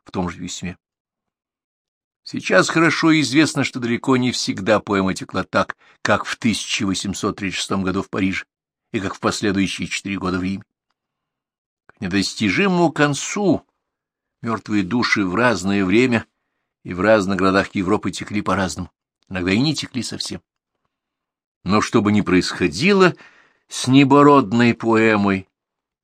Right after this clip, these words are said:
на земле, в Италии, Франции, Германии, Швейцарии, России, Гоголь твердо знал, что он трудится, работает,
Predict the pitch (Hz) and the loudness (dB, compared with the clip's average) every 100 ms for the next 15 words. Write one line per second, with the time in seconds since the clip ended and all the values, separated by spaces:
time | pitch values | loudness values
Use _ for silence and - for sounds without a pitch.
0 | - 90 92 80 87 87 87 87 - 90 | -10 -4 -2 -2 -2 0 0 -2 -8 -6
1 | - 175 185 165 - - - - 143 95 | -2 0 0 -4 -8 -12 -4 -2 0 -4
2 | - - - 78 78 110 131 123 85 - | -10 -16 -12 -8 -2 0 -2 -4 -12 -16
3 | 80 - 113 120 85 76 - - 127 - | -14 -12 -8 -8 -8 -10 -8 -8 -10 -14
4 | _ _ _ _ _ _ 98 85 95 - | _ _ _ _ _ _ -4 -2 -2 -4
5 | 107 110 90 110 92 101 117 113 - 120 | 0 2 2 0 0 2 2 0 -6 -6
6 | 123 120 _ - 107 87 92 - - _ | -6 -8 _ -8 -6 -6 -8 -14 -14 _
7 | _ _ _ _ - 123 110 104 101 90 | _ _ _ _ -6 -2 0 0 -4 -6
8 | - | -16